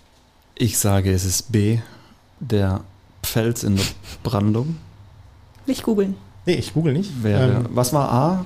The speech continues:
Speaker 1: Der
Speaker 2: Der Glückliche.
Speaker 1: Glückliche. Filippo. Ah, es hat schon was Sprudelnd Glückliches. Hm.
Speaker 2: Es gibt eine Wassermarke Filippo.
Speaker 1: Eben, genau.
Speaker 2: <laughs>
Speaker 1: Da,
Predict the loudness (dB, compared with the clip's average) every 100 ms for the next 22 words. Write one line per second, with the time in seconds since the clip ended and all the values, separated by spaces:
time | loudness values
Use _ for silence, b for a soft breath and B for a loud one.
0 | 0 0 0 -2 -8 -16 -6 -2 0 0
1 | 2 2 4 2 2 -2 -4 -12 -20 _
2 | b b b b b b -18 -4 0 0
3 | 0 -4 -2 0 2 2 2 0 0 2
4 | 2 0 -4 -10 -12 -4 0 0 2 0
5 | 0 -2 -4 -8 -6 -6 -4 -6 -4 -4
6 | -4 -6 -10 -20 -20 -20 -20 -16 -2 2
7 | 2 0 -2 -2 -2 0 2 2 2 2
8 | 2 -2 -2 0 0 0 0 2 4 4
9 | 6 6 6 4 4 4 6 6 6 6
10 | 6 4 4 2